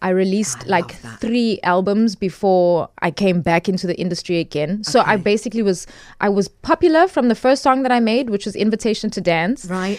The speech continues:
Speaker 1: And then I had this dying feeling, like, "No, I want people to know that I'm a singer and I'm a versatile artist." And people were like, "No, just stick to this." And I was like, "No, I don't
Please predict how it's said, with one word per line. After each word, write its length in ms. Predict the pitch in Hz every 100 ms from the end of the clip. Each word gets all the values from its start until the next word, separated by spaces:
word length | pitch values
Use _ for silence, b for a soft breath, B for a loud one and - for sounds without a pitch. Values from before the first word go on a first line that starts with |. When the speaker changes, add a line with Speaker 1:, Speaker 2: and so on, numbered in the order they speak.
| B -
Speaker 1:
And 160 | 240
then 160 | 247 254
I 60 |
had 180 | 233 233
this 140 | 220 190
dying 380 | 208 196 214
feeling, 320 | 208 233 202 165
like, 120 | 131
"No, 220 | 233 214
I 60 | 180
want 180 | 233
people 220 | 277 233 254
to 120 | 226
know 160 | 226 233
that 100 | 208
I'm 100 | 180
a 60 |
singer 300 | - 285 254
and 140 | 175 147
I'm 80 |
a 60 | 143
versatile 560 | 156 220 269 262 247 -
artist." 480 | 220 247 240 175 -
And 100 | 185
people 200 | 220 233
were 100 | 214
like, 120 | 135 180 233
"No, 160 | 269
just 200 | 220 269
stick 260 | - 330 247
to 100 | 254
this." 500 | 196 320 311 214 - B B B
And 120 | 247 254
I 40 |
was 100 | 247
like, 160 | 285 247
"No, 220 | 330 370
I 80 |
don't 140 | 294